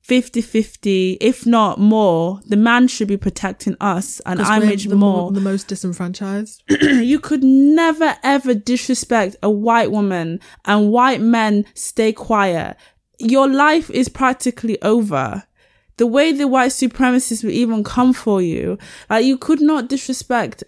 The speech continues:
Speaker 1: you couldn't even disrespect any kind of other woman without their counterparts coming to their defense.
Speaker 2: Mm.
Speaker 1: It's impossible. And yet we don't do it in our own race. And I don't know why black men hate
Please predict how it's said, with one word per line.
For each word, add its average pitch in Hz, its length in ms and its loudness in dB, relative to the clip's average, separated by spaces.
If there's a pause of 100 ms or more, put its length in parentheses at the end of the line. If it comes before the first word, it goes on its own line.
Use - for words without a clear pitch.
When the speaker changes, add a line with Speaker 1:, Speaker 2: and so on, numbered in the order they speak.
Speaker 1:
you 294 160 2
couldn't 359 280 -2
even 330 280 0
disrespect 285 680 -4
any 269 340 2
kind 214 340 -2
of - 40 -10
other 190 220 -4
woman 165 480 -6
without 208 420 0
their 226 280 2
counterparts 226 680 -6
coming 202 280 -4
to 202 120 -12
their 185 160 -4
defense. 208 640 -2
Speaker 2:
Mm. 190 400 -2 (220)
Speaker 1:
It's 240 180 -2
impossible. 233 880 0 (240)
And 233 160 0
yet 233 340 -2
we 254 220 0
don't 262 240 0
do 254 160 0
it 240 140 0
in 202 120 -2
our 196 160 -4
own 208 220 -4
race. 208 320 0
And 196 80 -6
I 185 60 -6
don't 233 260 0
know 247 140 0
why 214 320 0
black 208 260 -4
men 202 220 -2
hate 190 360 -6